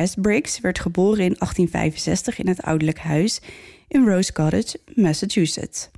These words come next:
Het volgende jaar reisde het gezin naar Marseille en keerde op tijd terug voor de geboorte van hun dochter, Sophia Mathilde Briggs,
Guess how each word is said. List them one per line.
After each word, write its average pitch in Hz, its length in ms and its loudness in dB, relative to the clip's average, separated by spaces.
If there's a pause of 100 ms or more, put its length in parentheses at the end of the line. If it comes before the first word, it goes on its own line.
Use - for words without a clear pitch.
(640)
Het 220 140 -4
volgende 247 380 4
jaar 196 300 4
reisde 180 320 0
het - 80 -8
gezin 170 260 2
naar 170 160 4
Marseille 247 600 2
en 190 180 0
keerde 170 280 0
op - 140 -6
tijd 180 240 0
terug - 280 -2
voor 170 100 -6
de 170 60 0
geboorte 165 440 0
van 202 140 0
hun 180 120 4
dochter, 165 500 0
Sophia 208 560 0
Mathilde 160 440 0
Briggs, - 420 -6